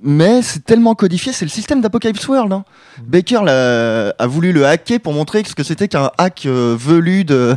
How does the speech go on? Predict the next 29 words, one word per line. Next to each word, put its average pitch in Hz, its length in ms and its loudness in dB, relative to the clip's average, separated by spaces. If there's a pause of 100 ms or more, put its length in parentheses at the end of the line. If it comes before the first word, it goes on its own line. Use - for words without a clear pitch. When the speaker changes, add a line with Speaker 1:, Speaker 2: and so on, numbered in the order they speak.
(100)
Speaker 1:
<laughs> 147 100 -4
de 147 100 0
son 139 160 -8
système. - 520 -4 (320)
<laughs> 311 360 -8
D'ailleurs, 170 300 0
je, 127 240 -6
enfin, 113 180 -8
voilà. 110 180 -8 (280)
Speaker 2:
Un 123 80 -2
hack 131 140 -2
velu. 135 480 -2
Speaker 1:
Mais, 180 80 0 (340)
ah 135 100 0
bah, 139 220 4
euh, 135 360 4
oui. 240 120 -2 (120)
<laughs> - 120 -10
Bah 170 120 6
non, 233 120 4
mais 202 140 2 (360)
il, 175 180 -8
il 180 120 2
a 170 40 6
voulu 175 220 0
faire 208 260 2
en 170 80 2
mode, 185 240 2
euh, 139 220 2